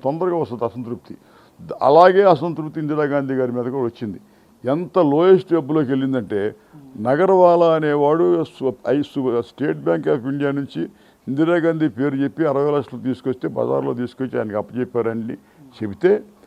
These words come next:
దాంట్లో నిజం ఉందో లేదో మనకు తెలియదు, కానీ ప్రజలు మాత్రం దాంట్లో నిజం ఉంది అని నమ్మారు. నమ్మి దాన్ని బట్టి ఏమర్థం అవుతుంది మనకి?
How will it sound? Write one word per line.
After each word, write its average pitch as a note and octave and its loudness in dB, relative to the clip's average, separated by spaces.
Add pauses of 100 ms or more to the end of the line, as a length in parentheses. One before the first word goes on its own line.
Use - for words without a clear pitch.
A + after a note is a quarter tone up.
(360)
దాంట్లో D3 4
నిజం D3+ 0
ఉందో D#3 -2
లేదో C3+ 2
మనకు A#2 -4
తెలియదు, C3+ 0
కానీ E3 0 (380)
ప్రజలు D#3 2
మాత్రం D#3+ -2
దాంట్లో C#3+ 0
నిజం C3 -2
ఉంది B2+ -2
అని A2+ -4
నమ్మారు. G2+ -8 (480)
నమ్మి F#3 2
దాన్ని D3 2
బట్టి E3 2
ఏమర్థం E3+ 4
అవుతుంది E3+ 2
మనకి? D#3+ 0